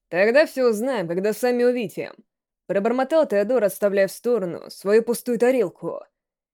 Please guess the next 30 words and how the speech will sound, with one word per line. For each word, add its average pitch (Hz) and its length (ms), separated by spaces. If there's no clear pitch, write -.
Независимо 254 640
от 233 100
того, 226 260
какие 208 280
тайны 269 320
их 233 100
поджидали 226 440
на 208 120
корабле, 190 580
им 196 160
обоим 302 240
необходимо 269 500
было 254 200
как 254 160
можно 254 280
скорее 254 760
выбраться 214 640
из 208 120
Каргаса. 220 640
Прошло 214 380
всего 269 260
два 254 180
дня 269 200
с - 80
того 185 180
момента, 190 380
как 175 140
они 208 140
покинули 233 340
Сипоты. 202 720